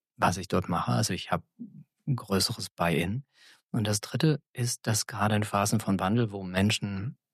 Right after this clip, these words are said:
gerne auch mal in, in sowas wie eine, eine neuronale Übererregung oder eine Unruhe oder eine Angst reinrauschen, dass Mitgestaltung etwas ist, was eine neuronale Übererregung stark reduziert.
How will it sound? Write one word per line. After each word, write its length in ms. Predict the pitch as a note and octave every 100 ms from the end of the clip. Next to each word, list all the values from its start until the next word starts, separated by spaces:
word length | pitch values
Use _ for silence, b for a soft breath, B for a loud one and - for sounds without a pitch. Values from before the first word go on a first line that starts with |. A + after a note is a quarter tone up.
| _ _ _
gerne 220 | - G#2+
auch 100 | G#2+
mal 280 | G#2+ F#2+ F#2
in, 260 | F2 G#2+ G#2
in 160 | -
sowas 320 | G#2+ G2+ G2+ -
wie 40 |
eine, 160 | G2 G2
eine 320 | A2+ A#2 A2
neuronale 500 | A2 G#2+ A2+ G#2+ G#2
Übererregung 720 | A2 B2 B2 G#2+ G#2+ G#2 G#2
oder 200 | G2+ G#2
eine 160 | G2+ G#2
Unruhe 480 | C3 A#2+ G#2+ G#2 G2+
oder 120 | G#2
eine 240 | G#2 G2+
Angst 400 | A2 A2 A2+ -
reinrauschen, 580 | G2 G2 G2 F#2+ - A#2+ B B B B B B B
dass 180 | - A#2
Mitgestaltung 680 | B2 - C#3+ - A2 G#2+ G#2+
etwas 300 | G2+ G2 -
ist, 340 | A#2 A#2 - _ _
was 480 | A2+ G2+ F#2+ - -
eine 140 | G2+
neuronale 760 | G2 G2+ G#2 G2+ G2 G2 F#2 F2+ _
Übererregung 880 | A#2 G#2+ G2 F2+ G2+ G2 G2+ F#2 F#2+ - _ _
stark 540 | - - - - - D#3
reduziert. 680 | - F#2+ F2+ - F2 E2+ -